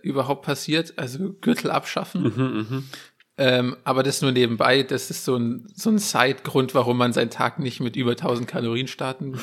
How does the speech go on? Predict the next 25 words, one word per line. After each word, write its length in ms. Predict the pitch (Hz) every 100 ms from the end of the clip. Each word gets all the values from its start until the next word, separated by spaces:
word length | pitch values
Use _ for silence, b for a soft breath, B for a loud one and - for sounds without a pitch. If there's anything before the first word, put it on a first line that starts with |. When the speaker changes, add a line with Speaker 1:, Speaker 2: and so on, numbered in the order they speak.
| -
Speaker 1:
kann 180 | - 131
Speaker 2:
Das 180 | 135 135
Speaker 1:
immer. 100 | 135
Speaker 2:
stimmt 240 | 139 113 -
tatsächlich, 640 | 131 - 113 113 104 107
ja. 220 | 117 262 - 156 110
Speaker 1:
<laughs> 260 | 247 -
Ein 180 | - 143
Faktor 400 | 131 139 147 139
ist 160 | 127 -
Thema 300 | 147 120 117
Gürtel. 360 | 117 131 175 151
Speaker 2:
Ja, 100 | -
das 280 | 139 110 123
stimmt. 200 | - -
Speaker 1:
Ähm, 680 | 139 131 123 123 120 113 - _ _ _ _ _ - 226 226 B B B _ -
und 380 | 127 123 120
ansonsten, 500 | - 123 147 175 -
ja, 160 | 180 190
dann 220 | 165 160
verliert 380 | - 156 185 196
man 80 | 165
irgendwann 480 | 165 160 165 156 143
so 140 | 139
diesen, 560 | 135 147 131 139 131 127